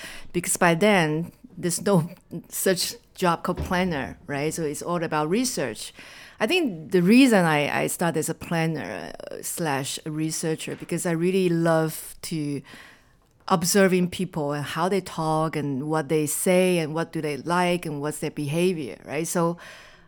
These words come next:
I, I just found it's quite interesting, like, someone pay you for chatting with people and write the reports and that. So I just fall in love with this, my job, right? So I started a planner.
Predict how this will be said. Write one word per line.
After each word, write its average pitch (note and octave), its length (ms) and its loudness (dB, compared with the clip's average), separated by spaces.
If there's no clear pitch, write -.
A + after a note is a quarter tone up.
I, E3+ 380 4
I F#3 140 4
just C#4+ 180 2
found F4 260 8
it's B3+ 240 2
quite B3 560 6
interesting, C4 540 2
like, F3 320 2
someone A#3 400 6
pay A3 300 2
you A#3+ 200 4
for F3+ 160 -2
chatting F#3+ 500 2
with D3+ 140 0
people E3+ 540 -2
and F3 160 -2
write G#3+ 200 4
the B3+ 80 4
reports A3 640 2
and C#3+ 120 -2
that. - 280 -6
So E3+ 420 0
I E3+ 80 -2
just F3 180 -4
fall G3+ 160 2
in F3 160 2
love E3+ 160 0
with D#3+ 120 -2
this, - 360 -2
my F3+ 160 6
job, G3+ 440 8
right? D#3+ 300 2
So F#3 100 2
I C#3+ 160 6
started F#3+ 300 0
a D3+ 60 0
planner. D3 500 -8